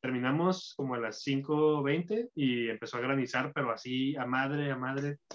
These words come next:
Y después de eso, fuimos como a cuatro derrumbes de casas que, pues, pinche techo se vino abajo, güey. Y haz de cuenta que,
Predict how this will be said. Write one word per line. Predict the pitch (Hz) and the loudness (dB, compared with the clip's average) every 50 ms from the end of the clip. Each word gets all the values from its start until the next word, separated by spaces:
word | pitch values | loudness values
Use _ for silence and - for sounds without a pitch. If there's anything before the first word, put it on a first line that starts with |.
| - _ _ - _ _ _ _ _ - - - - _ _ _ - - - - - _ _ _ _ _ _ | -20 _ _ -20 _ _ _ _ _ -20 -20 -20 -20 _ _ _ -20 -20 -20 -20 -20 _ _ _ _ _ _
Y | - 143 135 131 127 127 123 123 123 123 123 123 123 127 143 | 4 6 6 8 6 6 4 4 4 4 4 4 4 2 4
después | 143 139 135 139 - 151 147 143 139 | 2 0 0 0 0 2 4 4 8
de | 147 156 160 | 8 8 8
eso, | 160 160 - 180 190 185 185 - _ _ _ _ | 8 6 6 4 4 4 2 -4 _ _ _ _
fuimos | 147 139 131 139 - 143 | 0 0 2 2 0 0
como | - - 143 143 131 127 123 | 2 0 2 2 4 4 4
a | 120 117 113 110 110 107 107 107 107 - _ _ _ _ _ _ _ _ _ _ _ _ - _ _ _ _ _ _ _ _ | 4 4 4 4 4 4 2 2 -2 -6 _ _ _ _ _ _ _ _ _ _ _ _ -20 _ _ _ _ _ _ _ _
cuatro | - 131 123 - - 147 147 | 2 2 2 4 4 6 6
derrumbes | 139 123 123 131 131 139 147 147 143 | 6 6 4 4 4 4 4 4 4
de | 143 135 139 | 2 0 2
casas | - 123 - - 143 143 139 143 | 2 0 0 0 -2 -2 -2 -2
que, | - 123 117 113 107 107 101 101 98 98 95 95 _ _ _ _ _ _ | -2 -2 -2 -2 -2 -6 -8 -10 -14 -18 -20 -20 _ _ _ _ _ _
pues, | - - - | -20 -20 -18
pinche | _ 113 117 123 | _ -12 -12 -8
techo | 127 135 127 135 139 | -6 -6 -4 -4 -4
se | 135 135 123 | -4 -4 -6
vino | 113 110 120 120 | -6 -4 -4 0
abajo, | 117 120 131 135 - 156 147 | 0 0 0 0 -2 -6 -4
güey. | 143 147 147 147 143 _ _ _ _ _ _ _ _ _ _ _ _ _ _ _ _ _ - - | -4 -4 -6 -6 -10 _ _ _ _ _ _ _ _ _ _ _ _ _ _ _ _ _ -2 2
Y | 151 135 117 120 123 127 - _ _ _ _ _ - | 2 2 2 2 -2 -4 -6 _ _ _ _ _ -4
haz | 135 127 127 | -2 0 0
de | 135 | 2
cuenta | 135 143 139 147 143 143 | 2 2 2 2 0 2
que, | 143 139 131 123 120 117 120 135 | 2 2 4 4 4 4 2 0